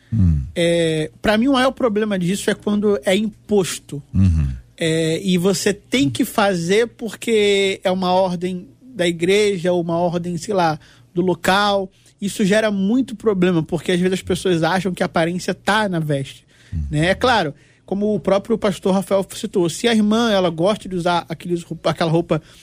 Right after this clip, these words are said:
Speaker 2: toda fechada, de uma cor, de outra, se a pessoa se sente bem com aquilo,
Speaker 1: Uhum.
Speaker 2: glória a Deus, sabe? Tipo assim, é o que ela, o, é o que tá fazendo ela se sentir bem. Se o irmão gosta de usar terno, gosta de usar gravata, é o que, tipo assim, faz ele se sentir bem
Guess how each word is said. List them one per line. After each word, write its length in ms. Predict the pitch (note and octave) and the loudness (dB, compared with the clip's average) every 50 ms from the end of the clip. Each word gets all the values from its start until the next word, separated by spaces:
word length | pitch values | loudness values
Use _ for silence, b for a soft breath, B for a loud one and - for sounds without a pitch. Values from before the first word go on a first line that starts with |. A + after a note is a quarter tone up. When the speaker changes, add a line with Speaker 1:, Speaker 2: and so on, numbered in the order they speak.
| B B _ | B B _
Speaker 2:
toda 160 | - F#3+ F3+ | -6 -4 -2
fechada, 680 | - D#3+ - - F#3 F#3 G#3 G#3 G3 F#3 F3 E3 E3 D#3 | -2 -2 0 0 0 2 2 2 0 0 -2 -2 -2 -4
de 60 | D#3+ | -4
uma 140 | D#3 D3+ C#3 | -4 -6 -4
cor, 400 | - - G3+ G3 F#3+ F3 D#3+ D#3 | -2 0 2 2 2 0 -2 -2
de 100 | D3 D3+ | 0 0
outra, 500 | E3 F#3 G#3 G3+ F#3+ - E3+ D#3+ D3+ B B B B B B B | 2 2 2 2 0 -2 -4 -4 -6 B B B B B B B
se 140 | - - A3 | -4 -4 -4
a 20 | |
pessoa 200 | G#3+ - - - | -4 -4 -8 -8
se 40 | - - | -8 -2
sente 320 | - D4+ F4 F4+ - - A3 | -2 -2 -2 0 -2 -4 -4
bem 300 | F3 D#3+ G3 G#3 A3+ G#3 | 0 0 0 0 0 -2
com 120 | - F#3 | -4 -6
aquilo, 500 | D#3+ D3 - - - A#3 D4+ D4+ C4 G3 | -6 -6 -8 -6 -2 0 2 2 0 -2
Speaker 1:
Uhum. 260 | D#3+ - - G#2 - - | -6 -10 -10 -10 -4 -2
Speaker 2:
glória 240 | G3 G#3+ B3+ D4 | 0 0 0 0
a 20 | C#4+ | 0
Deus, 300 | C4+ A3+ B3 C4+ D4 - | 0 2 2 2 0 0
sabe? 240 | - G#3+ G3+ F3+ D#3 | 0 -2 -2 -2 -4
Tipo 160 | - - G3+ | -4 -6 -6
assim, 240 | - - G#3 F#3+ F3 B B B B B _ | -4 -2 -2 -2 -4 B B B B B _
é 80 | G3 A3 | 2 2
o 100 | C4+ - | 2 0
que 140 | - - | -2 -2
ela, 140 | B3+ A#3+ A3 - - - | -2 -2 -2 -6 -8 -8
o, 80 | - E3+ - - | -8 -8 -6 -2
é 80 | - G3 | 0 0
o 80 | A3 A3 | 0 0
que 60 | - | -2
tá 100 | - A3+ | -8 -8
fazendo 280 | - B3 A3 G3 A#3+ | -4 -4 -2 -2 0
ela 100 | B3+ B3+ | 0 -2
se 80 | A3+ - | -2 -2
sentir 320 | - - G#3 F3 - G#3 | -4 -4 -4 -4 -4 -4
bem. 260 | F3 D#3+ D#3 D#3 D3 D3 B B B B | -2 0 0 0 0 -2 B B B B
Se 140 | - - B3 | -4 0 2
o 40 | B3+ | 2
irmão 280 | A#3+ A#3+ B3+ B3 A3+ | 4 4 2 2 2
gosta 280 | G3+ A3 A#3+ A3 A3+ A3+ | 2 2 0 0 -2 -6
de 80 | G3 | -4
usar 140 | F3+ F3 E3 | -2 -2 -2
terno, 460 | D#3+ - F#3+ G#3+ B3 A3+ F#3+ E3 C#3+ B B B B | 0 0 0 2 2 2 0 0 -4 B B B B
gosta 320 | - E3 F#3+ G#3+ G3 - G3+ | -2 0 0 0 0 -2 -4
de 60 | F3+ | -2
usar 140 | F3 F3+ F3 | -2 0 0
gravata, 640 | F3+ D#3+ D3 C#3+ E3+ F#3+ A3 A3+ A3 - - D3+ b b b b b b _ | 0 0 0 2 2 2 2 0 -2 -4 -6 -10 b b b b b b _
é 100 | G#3 G#3+ | 0 0
o 80 | A#3 A3+ | 0 0
que, 180 | - - C4+ G#3+ | -2 -4 -4 -4
tipo 200 | - - - C4 | -4 -6 -6 -6
assim, 220 | - - C4 A#3 | -4 -4 -4 -4
faz 480 | - - - - - E4 F4 D#4 A#3 A3+ | -4 -2 0 0 2 2 2 2 2 0
ele 160 | B3+ A#3+ G#3+ | 0 0 -2
se 160 | - - - - | -4 -6 -6 -4
sentir 220 | A3 G3 - - | -4 -4 -2 -2
bem 460 | E3+ D#3+ F3+ G3+ B3 D4+ C#4+ G3 E3+ | 0 2 2 2 2 2 0 -2 -4